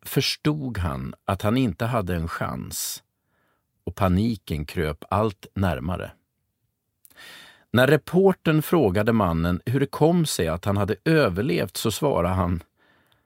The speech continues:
"Det var så enkelt som att jag lyssnade." På stranden hade nämligen badvakterna sett hans situation, och med en stor megafon ropade de till honom att han skulle sluta kämpa emot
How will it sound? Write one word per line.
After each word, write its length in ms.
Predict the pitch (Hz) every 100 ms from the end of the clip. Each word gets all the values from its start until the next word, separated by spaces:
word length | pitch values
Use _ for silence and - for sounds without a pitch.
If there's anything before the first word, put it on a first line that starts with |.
| _ _ _
"Det 80 | 131
var 160 | 185
så 180 | 170 - -
enkelt 540 | 131 160 - 98 85
som 200 | - 110
att 160 | 107 -
jag 160 | 78
lyssnade." 840 | 87 147 147 - - 165 156 80 - _ _ _ _ _ _ - - -
På 120 | -
stranden 540 | 139 156 156 175 165 151
hade 240 | 143 135
nämligen 460 | 139 120 92 98 101
badvakterna 920 | 139 117 87 113 143 - - 101 92
sett 420 | - - 160 -
hans 300 | - 87 82
situation, 760 | - 87 - 87 - 62 58 - - - -
och 340 | - - 101
med 120 | 120
en 80 | 131
stor 560 | - - 175 175 175 160
megafon 880 | 143 139 135 - - 92 85 87 92 -
ropade 880 | 110 139 165 139 - _ - 160 139
de 300 | 113 95 92
till 300 | - 90 82
honom 280 | 82 82 -
att 180 | 107 104
han 120 | 107
skulle 260 | - 101 98
sluta 520 | - 160 101 - 117
kämpa 460 | - 127 113 117
emot 580 | 113 120 143 - _ -